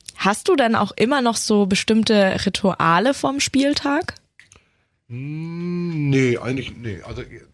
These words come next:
Speaker 2: bei Heimspielen ja, da fahr ich mit Bamba und ich, wir fahren immer zusammen zum Spiel, immer. Und auch wenn die Frauen mal mit wollen oder nicht, dann, die müssen dann selber fahren, aber <laughs> das ist einfach so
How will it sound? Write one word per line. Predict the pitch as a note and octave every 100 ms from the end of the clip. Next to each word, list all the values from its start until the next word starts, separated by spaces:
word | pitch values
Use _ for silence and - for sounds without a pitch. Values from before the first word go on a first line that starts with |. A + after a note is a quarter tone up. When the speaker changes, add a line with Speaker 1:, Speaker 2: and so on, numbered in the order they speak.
| _
Speaker 2:
bei | C3+ A#2+
Heimspielen | C3 D#3+ - C#3+
ja, | C3 E3
da | F#3
fahr | - D3
ich | C3
mit | C3+ A#2+ A2+ G#2+
Bamba | A2+ C3+ D#3
und | D3
ich, | C#3
wir | B2
fahren | - C#3
immer | C3 B2+
zusammen | A#2+ A#2 E3 G#3+ - _ _
zum | D#3+ D3+
Spiel, | - F#3 A3 -
immer. | D3 G#3+ G#3+ _ - - - _ _ _ _ _
Und | C3 C3 B2
auch | G#2+ B2 D3
wenn | C#3
die |
Frauen | A#2+ - C#3 D#3+
mal | D3+
mit | D3 C#3+
wollen | D3 C#3+
oder | B2 A#2+
nicht, | E3+ -
dann, | B2+ C3+
die | C#3
müssen | C#3+ C3+
dann | C3 A2+
selber | D3 E3
fahren, | E3+ D#3 D3+
aber | - C3+ A#2+ A3 -
<laughs> | _ _
das | C3+ B2+
ist | C3+ -
einfach | B2+ B2+ B2
so | - B2+ B2+ A#2